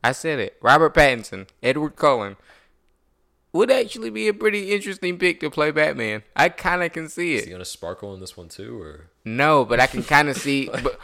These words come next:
Speaker 1: but, like, if you look at him, you can kinda see, yeah, my parents died. I'm kinda fucked up about it. Like, I'm kinda fucked up over it. And then if he can play a cocky asshole, that's even better because I don't see him fucking protecting me,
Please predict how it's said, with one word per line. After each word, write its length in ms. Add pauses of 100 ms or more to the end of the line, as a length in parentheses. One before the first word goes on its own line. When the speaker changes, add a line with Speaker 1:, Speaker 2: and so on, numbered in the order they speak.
Speaker 1:
but, 160
like, 200
if 100
you 140
look 260
at 180
him, 300 (280)
you 200
can 220
kinda 340
see, 280
yeah, 180
my 140
parents 360
died. 380 (760)
I'm 140
kinda 260
fucked 320
up 260
about 320
it. 140 (320)
Like, 300
I'm 100
kinda 160
fucked 280
up 140
over 280
it. 80 (500)
And 160
then 120
if 120
he 200
can 200
play 220
a 40
cocky 480
asshole, 720 (260)
that's 200
even 260
better 300
because 260
I 200
don't 240
see 320
him 280 (220)
fucking 380
protecting 580
me, 280